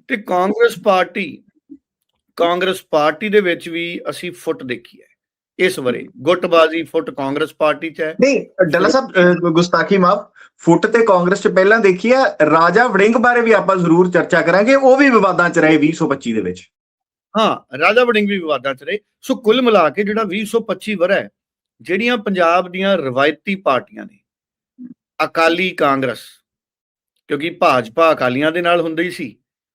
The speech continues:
Speaker 1: ਔਰ ਕਾਂਗਰਸ ਦੇ ਨਾਲ ਖੱਬੀਆਂ ਧਿਰਾਂ ਹੁੰਦੀਆਂ ਸੀ, ਜਿਹੜੀਆਂ ਪੰਜਾਬ 'ਚ ਹੌਲੀ-ਹੌਲੀ ਪ੍ਰਭਾਵਹੀਣ ਹੋ ਰਹੀਆਂ ਨੇ। ਹਾਲਾਂਕਿ ਉਹਨਾਂ ਦੇ ਕਈ ਲੀਡਰ ਨੇ ਜਿਹੜੇ ਉਹ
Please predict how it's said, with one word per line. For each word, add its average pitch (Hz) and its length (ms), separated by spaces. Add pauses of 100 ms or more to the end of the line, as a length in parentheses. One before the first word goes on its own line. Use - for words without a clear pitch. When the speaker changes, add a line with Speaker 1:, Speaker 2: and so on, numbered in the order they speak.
(180)
Speaker 1:
ਔਰ 151 140
ਕਾਂਗਰਸ 151 500
ਦੇ 175 140
ਨਾਲ 165 280
ਖੱਬੀਆਂ 147 400
ਧਿਰਾਂ 135 260
ਹੁੰਦੀਆਂ 135 340
ਸੀ, 180 260 (360)
ਜਿਹੜੀਆਂ 175 360
ਪੰਜਾਬ 156 600
'ਚ 180 80
ਹੌਲੀ-ਹੌਲੀ 151 800 (1600)
ਪ੍ਰਭਾਵਹੀਣ 160 720
ਹੋ 131 180
ਰਹੀਆਂ 113 260
ਨੇ। 101 140
ਹਾਲਾਂਕਿ 147 360
ਉਹਨਾਂ 160 160
ਦੇ 160 80
ਕਈ 175 240
ਲੀਡਰ 160 280
ਨੇ 143 140
ਜਿਹੜੇ 139 240 (760)
ਉਹ 139 420